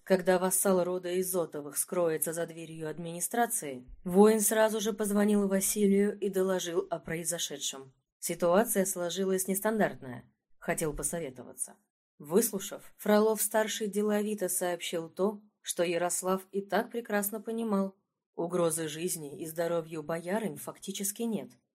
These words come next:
С такой безопасностью, какая сейчас в Эвересте, насильно увести ученика нереально. Даже просто попытаться причинить физический вред крайне проблематично.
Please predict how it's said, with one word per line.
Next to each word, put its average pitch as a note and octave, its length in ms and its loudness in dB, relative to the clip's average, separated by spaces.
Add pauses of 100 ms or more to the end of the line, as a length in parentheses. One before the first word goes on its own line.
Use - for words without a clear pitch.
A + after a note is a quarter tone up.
(180)
С - 120 -10
такой A3+ 340 4
безопасностью, G3+ 1000 -2
какая E3 420 0
сейчас E3+ 480 -4
в D#3 100 -4
Эвересте, D3+ 680 -2 (300)
насильно C4 580 4
увести B3+ 440 -2
ученика A#3+ 640 -2
нереально. G#3+ 760 2 (380)
Даже F#3+ 360 6
просто G3+ 400 2
попытаться D#3+ 600 -6
причинить D#3+ 540 -10
физический E3 600 -8
вред F#3+ 380 -2
крайне E3 420 -2
проблематично. D3+ 920 -12